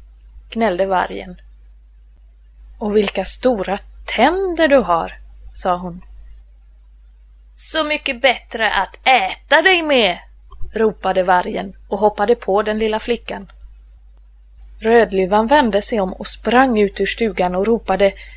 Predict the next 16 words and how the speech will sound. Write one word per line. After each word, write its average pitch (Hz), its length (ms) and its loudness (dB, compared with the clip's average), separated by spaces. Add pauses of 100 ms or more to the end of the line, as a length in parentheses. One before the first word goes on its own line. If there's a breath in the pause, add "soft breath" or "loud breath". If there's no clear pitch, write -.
(120)
"Hjälp! 294 680 2 (220)
Hjälp!" 302 520 2 (1600)
En 220 140 -2
skogshuggare 294 960 -2
som 302 180 -6
gick 285 200 -6
förbi 185 460 -4
hörde 262 380 4
ropen 185 560 -6
och 202 120 -10
hittade 233 500 -4
Rödluvan 185 580 -2
som 214 180 -8
berättade 247 520 -2
för 185 160 -4
honom 180 360 -10